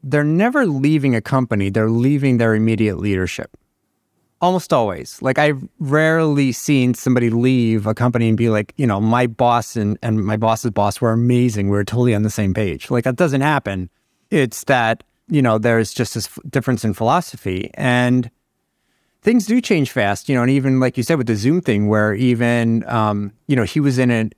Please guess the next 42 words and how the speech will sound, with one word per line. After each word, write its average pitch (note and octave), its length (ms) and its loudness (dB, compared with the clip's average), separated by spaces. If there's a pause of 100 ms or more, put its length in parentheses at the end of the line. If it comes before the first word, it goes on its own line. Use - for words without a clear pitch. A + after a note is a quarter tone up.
(100)
industry C3+ 580 0
that A2+ 100 2
was A2 140 -2
brand C3 360 0
new E3+ 220 2
and A2 220 0
booming, A2 520 0 (240)
but A#2+ 460 0
you B2 260 0
had, A#2 400 0
you A#2 140 0
had A#2+ 220 0
people B2 220 0
at G#2+ 60 0
the G#2+ 100 0
top B2 340 0
who A#2+ 100 0
weren't, A#2 680 0 (160)
you C3 120 0
know, A2 120 2
looking A2+ 380 0
out G#2 300 0
at G2+ 160 -4
what G#2 200 0
else G2+ 240 0
was G2 140 -2
out A2 200 0
there G2+ 180 0
and A2 100 0
weren't A2 220 0
looking A2 560 0
i-, A#2 40 0
within A#2 260 0
their A2+ 120 4
organization G#2 840 0
to, F#2+ 480 0
you A2+ 100 -2
know, F#2+ 80 -2
to G2 60 -4
be G2 140 -2
open-minded. B2+ 460 -2
But, C#3+ 220 0